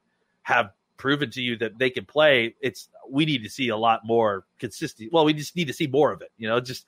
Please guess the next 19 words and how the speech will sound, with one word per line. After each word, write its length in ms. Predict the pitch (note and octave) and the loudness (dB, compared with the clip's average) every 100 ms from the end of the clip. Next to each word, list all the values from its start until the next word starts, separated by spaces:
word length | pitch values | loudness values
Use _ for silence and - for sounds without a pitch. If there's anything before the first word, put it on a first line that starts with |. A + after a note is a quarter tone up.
| - _ | -20 _
there's 140 | C#3+ A#2+ | 0 4
very 280 | D#3+ D3+ | 4 6
little 200 | C#3 C#3 | 6 4
experience. 340 | C3 - C#3+ - | 4 4 2 2
We 100 | C#3+ | 4
don't 120 | C#3 | 4
know 100 | C3 | 4
how 120 | B2 | 2
fluky 420 | A2+ C#3 C#3 - A2 | 0 0 -4 -4 -2
that 240 | A2 G2+ | -2 -2
performance 500 | G2+ G#2+ G2 F#2 - | -8 -8 -8 -10 -8
was. 240 | G#2 F2+ | -8 -8
Can, 240 | - C3 A2+ | -10 -16 -12
can 120 | C3+ B2 | -8 -4
they, 220 | A#2+ A2+ _ - | -4 -4 _ -12
you 100 | A2 | -8
know, 60 | |
repeat, 440 | G2+ A2+ - B2 - | -6 -8 -8 -10 -6
re-, 200 | A#2+ | -6